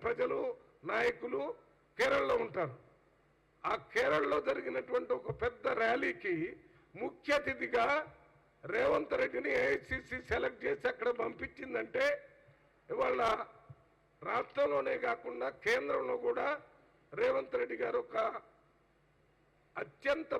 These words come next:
ప్రముఖ నాయకుడిగా పెరుగుతున్నారు. ఇవన్నీ ఎందుకు చెప్తున్నానంటే కాంగ్రెస్ పార్టీ మీద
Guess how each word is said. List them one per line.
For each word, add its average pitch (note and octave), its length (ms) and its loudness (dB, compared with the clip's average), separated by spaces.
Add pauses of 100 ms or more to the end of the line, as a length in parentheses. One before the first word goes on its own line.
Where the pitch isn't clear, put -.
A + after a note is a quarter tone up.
ప్రముఖ F#4 320 -2 (680)
నాయకుడిగా A#3 500 -2 (120)
పెరుగుతున్నారు. F#3+ 600 -2 (880)
ఇవన్నీ D3+ 380 -2 (100)
ఎందుకు - 200 -2 (100)
చెప్తున్నానంటే B3+ 720 -2 (600)
కాంగ్రెస్ C4+ 480 0
పార్టీ B3 260 0 (100)
మీద A#4+ 160 2